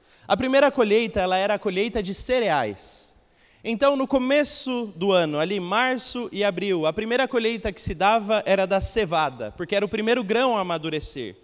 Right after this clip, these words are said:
Depois, talvez uma das colheitas mais importantes, em abril e maio, era a colheita do trigo. O trigo era im-, extremamente importante para aquele povo. O trigo, do trigo vinha a, a base de quase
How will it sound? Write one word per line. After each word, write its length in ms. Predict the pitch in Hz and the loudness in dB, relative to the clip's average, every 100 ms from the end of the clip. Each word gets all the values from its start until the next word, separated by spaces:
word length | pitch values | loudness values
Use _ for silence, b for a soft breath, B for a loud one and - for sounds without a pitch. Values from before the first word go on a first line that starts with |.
| b b b b b b | b b b b b b
Depois, 680 | 220 - 277 277 226 160 - | 2 4 6 6 4 -2 0
talvez 380 | 214 202 233 | 0 2 0
uma 160 | 226 220 | -2 -2
das 180 | 214 - | -2 -2
colheitas 460 | 208 208 214 202 | -2 0 0 -4
mais 320 | 190 208 233 220 | -2 -2 -2 -6
importantes, 680 | 208 202 - 202 196 - 175 | -4 -4 -2 -4 -4 -6 -6
em 120 | 175 | -4
abril 400 | 165 170 220 202 | -4 -2 -2 -2
e 60 | |
maio, 500 | 160 185 202 165 117 - B B B | -2 0 0 0 -4 -8 B B B
era 380 | B 208 226 220 | B 4 6 2
a 80 | 165 | 0
colheita 600 | - 202 196 247 226 247 | 0 0 2 2 0 -2
do 160 | 196 262 | 0 -2
trigo. 880 | - - 233 285 160 147 120 95 107 - | -2 0 4 2 0 -2 -2 -4 -8 -4
O 80 | 196 | -2
trigo 560 | - - 285 202 190 | 4 4 4 2 2
era 160 | 202 240 | 2 2
im-, 160 | 240 - - | -2 -6 -6
extremamente 1120 | - - - 277 269 330 311 277 220 254 - | -2 -2 0 2 4 4 4 4 2 0 0
importante 540 | 233 208 170 196 208 - | 0 0 0 -4 -4 -8
para 80 | |
aquele 220 | 214 233 247 | -8 -8 -4
povo. 480 | 196 202 131 - - b b b b | 0 0 -2 -10 -20 b b b b
O 80 | 147 | -4
trigo, 400 | - 254 226 190 | 0 2 0 -2
do 240 | 147 208 | -2 -2
trigo 380 | - 240 254 220 | 0 0 2 2
vinha 280 | 220 254 247 | 2 2 2
a, 440 | 156 202 - - | 4 4 4 2
a 20 | |
base 640 | 170 208 269 262 180 185 | 4 6 6 4 0 -6
de 140 | 156 185 | -4 -2
quase 340 | 233 262 247 | 2 4 2